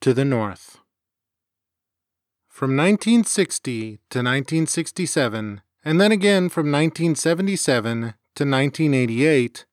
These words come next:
the North Korean government directly administered the city. During the North Korean famine of the nineteen nineties, Chongjin was one of the worst affected locations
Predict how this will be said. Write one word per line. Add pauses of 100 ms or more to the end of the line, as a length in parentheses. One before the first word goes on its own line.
(280)
the
North
Korean
government (100)
directly
administered
the
city. (1800)
During
the
North
Korean
famine
of
the
nineteen
nineties, (340)
Chongjin
was
one
of
the
worst
affected
locations